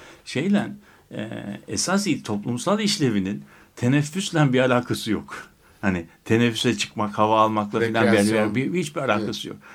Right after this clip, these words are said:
Speaker 1: Yani bu aslında eğer öyle, öyle olmuş olsaydı Ankara şehri kurulurken yani şehrin ihtiyaçları içerisinde kaçıncı sırada gelir böyle bir teneffüs ihtiyacı? Yani şehrin ortasına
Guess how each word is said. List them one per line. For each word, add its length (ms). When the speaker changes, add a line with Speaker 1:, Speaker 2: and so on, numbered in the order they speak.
Speaker 1:
Yani 320
bu 260
aslında 680
eğer 380
öyle, 280
öyle 220
olmuş 320
olsaydı 500
Ankara 420
şehri 400
kurulurken 760
yani 220
şehrin 420
ihtiyaçları 600
içerisinde 680
kaçıncı 480
sırada 320
gelir 440
böyle 340
bir 140
teneffüs 540
ihtiyacı? 520
Yani 360
şehrin 360
ortasına 760